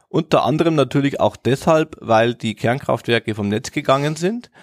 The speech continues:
weil es eben doch so ist, wie wir immer auch darauf hingewiesen haben, dass doch mehr Kohle verstromt wird, dass mittlerweile sogar Kohle aus Kolumbien importiert wird. Und insofern ist der Anteil von C O zwei pro Kilowattstunde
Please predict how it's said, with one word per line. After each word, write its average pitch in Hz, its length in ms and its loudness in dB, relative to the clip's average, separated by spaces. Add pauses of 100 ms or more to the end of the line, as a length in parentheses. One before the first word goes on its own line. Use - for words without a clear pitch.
(360)
weil 113 340 2
es - 160 0
eben 131 380 0
doch 131 240 2
so - 240 2
ist, - 300 -2
wie 143 160 -4
wir 135 180 2
immer 131 300 2
auch 117 180 2
darauf 113 180 0
hingewiesen 143 500 -2
haben, 139 220 0
dass 117 240 -2
doch - 280 -2 (120)
mehr 117 280 4
Kohle 139 380 0
verstromt 113 500 -2
wird, 170 320 -2
dass 127 160 2
mittlerweile 120 480 2
sogar 113 400 0
Kohle 127 380 2
aus - 180 0
Kolumbien 170 640 0
importiert - 800 -4
wird. - 260 -10 (640)
Und 127 120 -4
insofern 160 600 4 (120)
ist - 360 -2
der - 140 6
Anteil 143 380 2
von 131 160 0
C 131 180 0
O 123 60 6
zwei 110 320 2
pro 131 160 -2
Kilowattstunde - 1000 -4